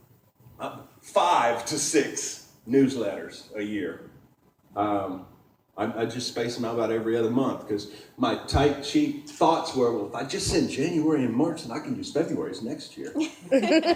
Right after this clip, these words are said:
Truth comes out, but I got re-, I got results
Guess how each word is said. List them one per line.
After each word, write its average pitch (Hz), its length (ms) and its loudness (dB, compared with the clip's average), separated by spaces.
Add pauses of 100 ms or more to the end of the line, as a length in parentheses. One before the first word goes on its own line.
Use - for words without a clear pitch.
(1300)
Truth 190 260 -2
comes 165 240 4
out, 175 360 4
but 160 340 4 (260)
I 214 140 4
got 214 200 4
re-, - 100 4
I - 140 -6
got 180 180 0
results - 680 0